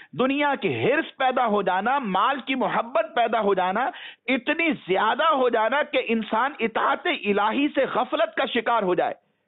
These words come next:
ये कोई अच्छी बात नहीं। आइए एक हदीस मुबारक समाअत फरमाइए। हजरत सैयदना अबू हुरैरा रदियल्लाहु ताला अन्हु इस हदीस के रावी हैं। नबी अकरम सल्लल्लाहु अलैहि वसल्लम ने फरमाया,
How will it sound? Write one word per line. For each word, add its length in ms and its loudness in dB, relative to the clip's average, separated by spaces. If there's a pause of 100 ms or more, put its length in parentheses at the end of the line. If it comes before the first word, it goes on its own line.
(200)
ये 140 4
कोई 180 0 (100)
अच्छी 300 -2
बात 260 0
नहीं। 300 -2 (440)
आइए 180 0
एक 120 0
हदीस 280 -2
मुबारक 380 0
समाअत 340 -4
फरमाइए। 440 -10 (1400)
हजरत 340 2
सैयदना 800 0
अबू 180 0
हुरैरा 600 2
रदियल्लाहु 500 0
ताला 300 0
अन्हु 260 0
इस 180 -2
हदीस 320 -2
के 100 -2
रावी 300 0
हैं। 220 -4 (300)
नबी 220 0
अकरम 340 0
सल्लल्लाहु 600 0
अलैहि 140 0
वसल्लम 320 -2
ने 100 -2
फरमाया, 500 -2